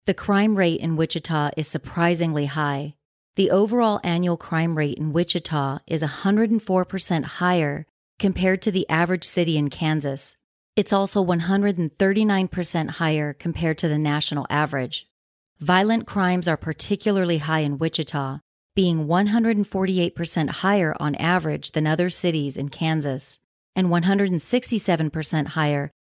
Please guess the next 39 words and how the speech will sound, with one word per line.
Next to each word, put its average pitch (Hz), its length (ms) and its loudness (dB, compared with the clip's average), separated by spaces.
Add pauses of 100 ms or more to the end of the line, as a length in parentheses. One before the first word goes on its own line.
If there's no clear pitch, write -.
than 160 100 2
the 151 80 2
national 151 520 0
average. 135 500 -6 (400)
A 202 80 2
Wall 190 260 2
Street 240 320 -2
Journal 196 320 2
article 170 560 0
from 165 300 -2
May 180 260 2
eighth, 160 380 -2
two 196 140 -2
thousand 185 340 0
nineteen, 160 760 -2 (220)
citing 170 420 2
two - 160 -2
thousand 196 340 2
and 160 140 0
sixteen 180 540 -4
statistics, 170 840 -4 (320)
ranked 180 360 0
Wichita 180 760 0
as 160 140 -2
the 151 100 -4
sixteenth - 800 -2
most 175 380 0
dangerous 185 500 2
city 165 360 0
in 151 200 -4
the 151 80 -2
U 151 240 0
S. 147 460 -4 (400)
The 190 80 2
most 185 320 2
notorious 202 720 0
criminal 170 500 0
from 151 240 -4
Wichita 147 640 -2